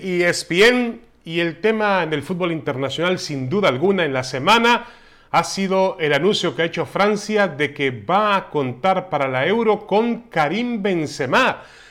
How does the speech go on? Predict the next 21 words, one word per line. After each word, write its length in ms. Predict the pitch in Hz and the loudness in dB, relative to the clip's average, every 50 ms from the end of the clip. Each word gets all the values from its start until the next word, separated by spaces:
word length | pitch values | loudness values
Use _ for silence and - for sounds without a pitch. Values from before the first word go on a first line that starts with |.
| - _ _ | -20 _ _
Regresa 800 | 143 151 160 170 165 147 147 175 226 269 262 269 - 202 180 160 | -2 0 2 2 2 2 4 4 4 4 2 0 -2 -2 0 0
el 180 | 147 139 131 123 | 0 -2 -2 -4
jugador 640 | - 147 147 135 147 185 202 196 185 175 160 135 | -4 -2 0 0 2 2 0 0 -2 -4 -8 -10
francés, 800 | 127 - - 147 139 139 131 139 196 220 214 - - - - _ _ _ _ _ _ _ _ _ _ _ _ | -10 -4 -2 0 0 0 0 0 0 0 0 -2 -8 -10 -14 _ _ _ _ _ _ _ _ _ _ _ _
eh, 260 | - 147 147 135 127 131 123 120 | -10 -8 -6 -6 -6 -8 -10 -4
del 260 | 113 139 143 143 131 | 0 0 2 2 2
Real 200 | 131 156 170 175 | 2 0 2 2
Madrid, 420 | 170 156 139 143 175 202 214 202 208 - - _ _ _ _ _ _ _ | 2 0 0 2 0 0 -2 -4 -8 -12 -18 _ _ _ _ _ _ _
que 100 | - 143 | -6 -6
estaba 300 | 135 131 - 185 190 196 | -6 -2 0 2 2 4
ausente 1000 | 180 151 135 - - - 175 185 190 180 - - 180 175 175 165 151 131 123 - - - - _ _ - | 4 2 0 -4 -2 -2 -2 -2 -4 -6 -8 -6 -4 -4 -4 -4 -4 -6 -10 -12 -16 -20 -20 _ _ -12
en 200 | 135 123 127 123 | -10 -8 -6 -4
la 280 | 123 123 123 120 120 117 | -4 -2 -2 -2 -4 -6
selección, 1080 | - - 127 117 117 - - 165 170 170 170 170 160 156 147 139 131 120 117 117 117 - _ _ _ _ | -6 -8 -8 -8 -8 -8 -6 -4 -4 -2 -2 -4 -6 -6 -6 -6 -6 -6 -8 -10 -14 -18 _ _ _ _
eh, 440 | 113 123 123 110 101 104 101 101 98 92 90 98 92 _ - - _ _ _ _ _ _ - | -20 -18 -16 -16 -16 -16 -16 -16 -18 -18 -20 -20 -20 _ -20 -20 _ _ _ _ _ _ -20
de 180 | 110 101 131 | -8 -6 -6
Francia 680 | 127 - - 165 175 180 - - 185 190 202 196 196 - - _ _ _ _ _ _ - | -6 -4 -2 -2 -2 -2 -4 -4 -4 -4 -4 -4 -6 -14 -20 _ _ _ _ _ _ -20
desde 840 | 110 107 104 151 151 151 143 135 123 107 120 143 139 139 143 143 - | -18 -10 -6 -4 -4 -4 -6 -8 -10 -6 -4 -2 0 0 0 -2 -2
hace 220 | 156 160 - 185 | -4 -6 -6 -8
seis 320 | - - 185 180 - - 180 | -6 -4 -4 -4 -4 -2 -2
años. 560 | 202 233 240 214 156 120 - - - - | -2 -2 -2 -2 -4 -4 -6 -10 -14 -16